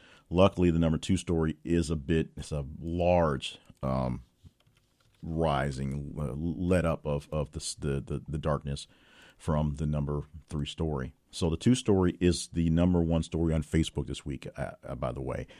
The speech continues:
Uh, it, it's a bump response just slightly of point eight two percent, uh, in the three's position. And this is the headline posted. "Seventy-five years ago, one of the best dance routines ev-, ever was filmed, unrehearsed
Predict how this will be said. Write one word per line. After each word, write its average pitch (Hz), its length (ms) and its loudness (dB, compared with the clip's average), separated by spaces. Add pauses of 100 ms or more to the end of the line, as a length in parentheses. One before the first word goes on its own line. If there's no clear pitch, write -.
(240)
Uh, 71 440 0
it, 82 320 0
it's 85 200 0
a 85 60 -2
bump 85 300 0
response 82 400 -2
just 120 220 0
slightly 101 600 2
of 73 280 -4 (160)
point 87 360 0
eight 82 240 -2
two 82 220 -2
percent, 78 640 -2 (500)
uh, 76 300 0
in 80 460 2
the 78 260 2
three's 82 800 -2
position. 82 560 0
And 85 100 0
this 92 160 4
is 135 160 0
the 123 80 2
headline 98 720 4
posted. 95 440 2 (280)
"Seventy-five 120 400 4
years 113 180 4
ago, 80 400 4
one 90 140 4
of 87 40 4
the 80 80 4
best 87 240 4
dance 95 280 2
routines 85 440 0
ev-, 80 200 2 (280)
ever 85 260 2
was 82 300 0
filmed, 71 400 0 (460)
unrehearsed 85 580 4